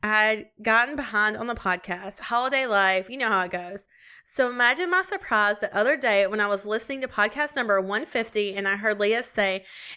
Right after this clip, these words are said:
"And I met this really sweet woman at the book signing." I'm gonna do my voice. "I met this really sweet woman at the book signing. <laughs> She brought me wedding cake." <laughs> I immediately paused the podcast and ran out to the office and yelled to my husband,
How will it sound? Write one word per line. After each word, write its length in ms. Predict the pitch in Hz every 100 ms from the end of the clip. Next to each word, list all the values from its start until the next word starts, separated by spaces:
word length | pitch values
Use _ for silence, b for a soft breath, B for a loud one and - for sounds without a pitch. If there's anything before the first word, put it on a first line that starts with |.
| -
"And 100 | 349
I 120 | 359
met 160 | 349 349
this 220 | 392 - 294
really 320 | 330 392 415
sweet 360 | - 349 349 294
woman 280 | 320 370 285
at 140 | 285
the 60 | 254
book 240 | 311 359
signing." 520 | - 370 381 381 311 214
I'm 140 | 214
gonna 160 | 208 196
do 160 | 202
my 220 | 190 180
voice. 440 | 170 165 156 175 - _ B B B B
"I 80 | 381
met 220 | 381 453 349
this 200 | - 370
really 240 | 415 415
sweet 280 | - 403 339
woman 240 | 392 392 339
at 60 | 277
the 80 |
book 240 | 285 359 359
signing. 680 | - 381 415 392 370 339 -
<laughs> 100 | 403
She 240 | - 392
brought 280 | 359 440 302
me 100 | 339
wedding 360 | 277 349 403 392
cake." 500 | - 440 403 240 -
<laughs> 1400 | 403 381 466 - 587 440 - 494 453 554 587 - - -
I 180 | 311 320 302
immediately 540 | 285 320 349 349 381
paused 360 | 359 277 262 -
the 80 | 254
podcast 580 | - 233 240 240 226 -
and 180 | 294 262
ran 240 | 262 294
out 200 | 285 269
to 100 | -
the 80 | 220
office 420 | 220 254 226 247
and 180 | 220 220
yelled 280 | 220 214 220
to 80 | 240
my 160 | 214
husband, 460 | 254 220 240 208